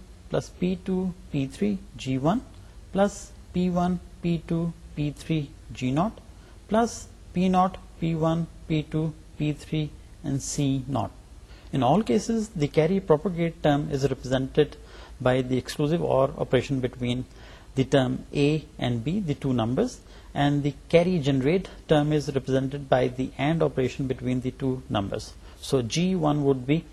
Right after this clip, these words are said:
A one B one, and similarly P one would be A one exclusive or B one. Let us have a look at the implementation of the look ahead carry generator circuit. It is shown along with the,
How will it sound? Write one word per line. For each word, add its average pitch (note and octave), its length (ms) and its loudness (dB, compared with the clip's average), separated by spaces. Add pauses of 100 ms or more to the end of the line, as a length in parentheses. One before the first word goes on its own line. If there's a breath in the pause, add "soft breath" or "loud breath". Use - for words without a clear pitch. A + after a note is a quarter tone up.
(320 loud breath)
A D#3+ 200 4
one D#3+ 300 0 (280)
B A#2+ 160 0
one, G#2 240 -4 (220)
and C3 100 -2
similarly C#3+ 600 0 (120)
P E3+ 180 2
one C#3+ 260 2
would C3 200 2
be C#3+ 160 0 (100)
A C#3 200 4
one F3+ 360 0
exclusive D3+ 520 0
or D3 200 4 (220)
B C3 380 0
one. G#2 240 2 (1200 loud breath)
Let F3 140 4
us A#3 320 0
have F3 160 2
a E3 60 2
look F3 180 0
at D#3 300 -4
the D#3 320 2
implementation C3+ 720 2
of C#3 240 -2
the G#3 220 -2
look C#3+ 260 2
ahead C#3+ 300 0 (100)
carry C3 260 0
generator A#2+ 380 -2
circuit. A#2 380 -4 (760 loud breath)
It C#3 100 2
is C#3 100 0
shown D#3 340 2
along C#3 340 4
with B2+ 220 0
the, C3+ 200 0